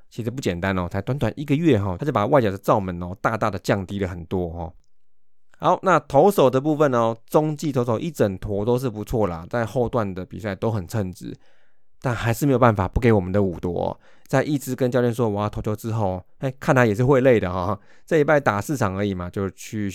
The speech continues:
中继待命吧，哈，没关系啦啊。你说什么都可以，哈，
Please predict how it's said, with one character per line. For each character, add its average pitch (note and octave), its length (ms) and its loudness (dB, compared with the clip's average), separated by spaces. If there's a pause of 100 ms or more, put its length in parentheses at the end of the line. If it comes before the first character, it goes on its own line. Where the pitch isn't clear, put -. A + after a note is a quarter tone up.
(140)
中 A2+ 180 -2
继 A2+ 140 -6
待 A2+ 180 2
命 A2 160 -2
吧， F2+ 300 -4
哈， F2+ 260 -6
没 A#2 160 -2
关 D3 180 4
系 C#3+ 180 0
啦 A#2 120 4
啊。 G2+ 180 0 (380)
你 B2 120 0
说 F#3 160 2
什 D#3 80 2
么 B2 60 4
都 C#3+ 120 6
可 B2 140 4
以， G2+ 240 0
哈， F#2 160 -10